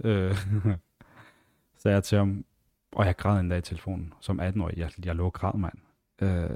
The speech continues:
og så sagde jeg, "Far, prøv at, de kører sådan her på mig, og det her foregår i klubben. Øh, jeg føler mig ikke velkommen. Jeg har hjemve. Øh, hvad gør jeg?"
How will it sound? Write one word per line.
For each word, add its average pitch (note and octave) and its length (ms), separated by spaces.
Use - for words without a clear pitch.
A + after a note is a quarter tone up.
og F2+ 120
så F#2 80
sagde E2+ 280
jeg, - 200
"Far, E2+ 260
prøv E2+ 220
at, E2 40
de G2 60
kører F#2+ 240
sådan G2+ 240
her F#2 120
på F2+ 180
mig, F2+ 140
og - 140
det G2+ 100
her F2+ 160
foregår F2 460
i D#2+ 40
klubben. F2+ 480
Øh, D#2 240
jeg E2+ 120
føler E2 240
mig D#2 120
ikke D#2+ 120
velkommen. F2 460
Jeg F2 120
har E2+ 260
hjemve. F#2+ 300
Øh, D#2+ 640
hvad G2 120
gør F2+ 120
jeg?" E2 120